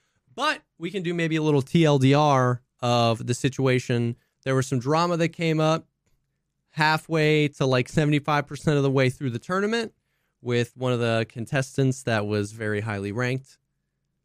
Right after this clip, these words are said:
that people were a little suspicious of. Turns out Veritas has a history with this gentleman and spent some time reviewing the clips. What's the, what's the T L D R or,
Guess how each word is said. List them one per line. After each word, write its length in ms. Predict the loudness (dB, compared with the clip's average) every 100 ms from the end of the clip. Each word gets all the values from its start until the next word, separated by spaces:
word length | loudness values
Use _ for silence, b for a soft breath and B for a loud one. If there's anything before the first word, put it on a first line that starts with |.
| _ _ -6
that 120 | -2
people 280 | -2 -2 0
were 80 | 0
a 40 |
little 180 | 0 -4
suspicious 560 | -6 -10 -8 -4 -2 2
of. 280 | 2 0 -6 _ _
Turns 360 | 0 2 2 2
out 340 | 2 2 -2 _ _ _ _ _ _ _ -10
Veritas 420 | -6 -6 -6 -12 -8
has 120 | -2
a 60 |
history 380 | 0 0 0 0
with 160 | 2 0
this 160 | -4
gentleman 560 | 0 2 4 2 2 -2
and 260 | -4 -4 -4
spent 280 | -8 -10 -8
some 120 | -6
time 340 | -2 -2 -2
reviewing 360 | -2 -2 0 -2
the 80 | -2
clips. 560 | -2 -2 -4 -18 -20 _ _ _ _ _ _ _ _ -6
What's 220 | -6 -2
the, 420 | 0 2 0 -2 -4
what's 180 | -6
the 80 | -6
T 120 | -2
L 100 | -2
D 180 | 2 2
R 140 | 2 2
or, 460 | 2 4 4 2